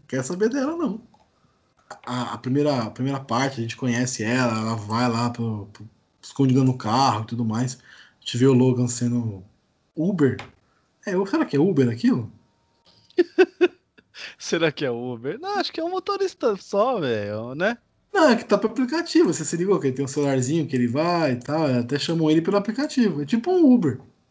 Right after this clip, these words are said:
Speaker 2: Caralho, que honra, hein?
Speaker 1: É, mas você viu?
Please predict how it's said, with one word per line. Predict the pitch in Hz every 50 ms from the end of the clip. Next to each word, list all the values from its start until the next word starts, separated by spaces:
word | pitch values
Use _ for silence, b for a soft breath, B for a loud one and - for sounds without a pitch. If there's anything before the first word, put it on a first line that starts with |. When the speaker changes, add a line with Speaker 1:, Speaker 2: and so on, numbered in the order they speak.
| _ _ _ _ -
Speaker 2:
Caralho, | 120 113 110 110 113 117
que | - - 143 139
honra, | 127 120 127 127 120 131
hein? | 135 143 139 _ _ _ b b b b b b b b b _ _ _
Speaker 1:
É, | 190 175 170 180 220 269
mas | 285 196 151 147 143
você | 160 156
viu? | 143 151 214 339 392 392